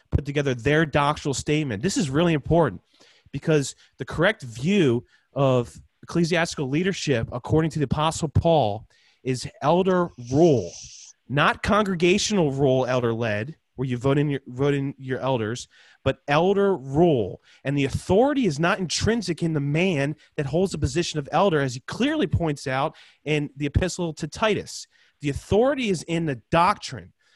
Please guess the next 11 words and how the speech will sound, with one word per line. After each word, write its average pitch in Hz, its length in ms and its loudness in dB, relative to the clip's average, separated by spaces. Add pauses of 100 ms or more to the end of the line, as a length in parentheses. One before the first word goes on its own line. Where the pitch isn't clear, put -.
So - 160 -4
if 143 100 -6
the 160 160 -6
elders 262 420 0
are 160 100 -2
deviating 196 580 -2
from 202 340 -2
the 277 60 -6
doc-, 202 420 0
from 202 340 -4 (140)
true 226 380 -2